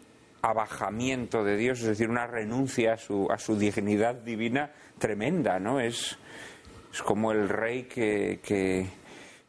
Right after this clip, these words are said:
no sé, que se mezcla con, con los mendigos, ¿no? Es una cosa que verdaderamente,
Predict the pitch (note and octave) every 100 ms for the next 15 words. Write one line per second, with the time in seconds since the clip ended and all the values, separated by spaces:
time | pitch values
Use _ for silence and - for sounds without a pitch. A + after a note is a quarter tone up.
0 | - G2+ D3+ - - G#2 A#2 - A#2+ A2
1 | A2 G#2+ G2+ - G#2 G2+ G2 G2+ G2 C3+
2 | E3+ G2 G2 G#2+ C3 G#2+ G#2+ G#2 B2+ B2+
3 | - - - G2 F#2+ F#2 G2 G#2+ G#2+ G#2+
4 | A#2+